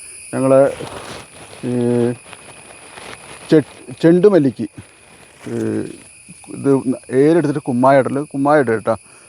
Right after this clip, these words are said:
കുമ്മായം ചാണപ്പൊടി ഇട്ടിട്ടാണ് ഇത് വെക്കണത്. കുമ്മായം കുറേ നേര്, കുമ്മായം ശരിക്കും ഒരു പതിനഞ്ച് ദിവസം മുന്നേ ഇടണമെന്നാണ്, ഞങ്ങൾക്ക് സമയമില്ല. അതിനോടാണ് ഞാനിതൊന്ന് നേരെ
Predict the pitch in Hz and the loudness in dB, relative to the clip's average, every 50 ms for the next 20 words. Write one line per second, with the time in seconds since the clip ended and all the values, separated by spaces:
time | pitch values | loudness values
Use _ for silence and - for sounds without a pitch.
0 | _ _ - 180 180 185 185 202 220 208 - - 165 160 165 175 160 - 185 170 | _ _ -6 -2 2 4 4 4 4 2 2 2 4 4 4 4 2 2 0 0
1 | 151 - - 123 - 139 131 143 156 - - - - - - - - - - - | 0 -2 -4 -2 0 2 2 2 -2 -4 -8 -20 -20 -20 -20 -20 -20 -20 -20 -20
2 | _ _ _ _ _ _ - - 127 131 120 117 - - 120 107 98 87 - - | _ _ _ _ _ _ -12 -6 -4 0 0 -2 -2 -2 -4 -2 -4 -6 -8 -14
3 | - - - - - - - - - - - - - - - - - - - - | -20 -20 -20 -20 -20 -20 -20 -20 -20 -20 -20 -20 -20 -20 -20 -20 -20 -20 -20 -20
4 | - - - - - - - - - - - - - - - - - - 143 139 | -20 -20 -20 -20 -20 -20 -16 -12 -12 -10 -10 -12 -12 -12 -12 -10 -4 -2 0 2
5 | 151 156 165 170 175 160 170 165 160 170 175 190 190 160 - 170 165 170 175 196 | 4 4 4 4 2 2 4 4 6 6 6 6 4 2 0 -2 -4 -2 0 0
6 | 196 - - - - - - - - - - - 156 170 180 196 190 - 202 202 | 0 0 -4 -10 -20 -20 -20 -20 -20 -16 -10 -6 -2 0 2 2 4 2 2 4
7 | 220 214 180 202 185 190 202 208 208 220 - 220 220 214 208 214 190 185 180 190 | 4 4 4 4 2 4 2 0 -4 -4 -4 -4 -4 -2 -2 -2 -2 -2 0 0
8 | 185 170 160 151 151 165 - - 170 156 156 170 185 175 160 143 135 143 151 156 | 0 0 0 0 -2 -4 -4 0 0 2 2 2 2 2 4 2 2 2 2 2
9 | 160 160 165 160 165 160 175 170 170 175 - - - - - - - - - - | 4 4 4 2 2 2 0 -2 -2 -4 -8 -10 -20 -20 -20 -20 -20 -10 -2 2
10 | 156 156 165 175 185 | 4 6 6 8 6